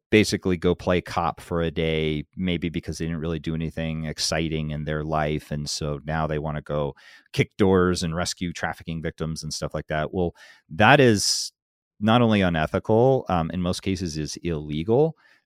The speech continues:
if you are doing that and you don't have a badge and a gun. That is a law enforcement officer's job. So if you wanna do that work, you go be a law enforcement officer. Or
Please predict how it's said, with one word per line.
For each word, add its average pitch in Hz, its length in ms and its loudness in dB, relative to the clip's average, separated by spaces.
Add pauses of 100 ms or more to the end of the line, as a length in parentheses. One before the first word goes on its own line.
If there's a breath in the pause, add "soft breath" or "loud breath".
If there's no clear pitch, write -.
if 95 180 0
you 95 180 0
are 87 140 0
doing 87 400 -4
that 131 320 0
and 95 140 0
you 92 100 0
don't 85 240 -2
have 87 140 -4
a 80 40 -4
badge 69 300 -6
and 69 80 -10
a 67 60 -10
gun. 58 300 -10 (140)
That 117 140 2
is 120 80 0
a 107 60 2
law 90 400 2
enforcement 87 440 -4
officer's 64 280 -12
job. 50 320 -12
So - 100 -6
if 92 100 -6
you 104 80 -2
wanna 113 200 2
do 120 140 -2
that 107 180 2
work, 76 320 -2
you 92 180 0
go 92 220 2
be 69 160 -6
a 78 60 -4
law 110 200 2
enforcement 82 380 -4
officer. - 340 -14 (120)
Or 107 440 6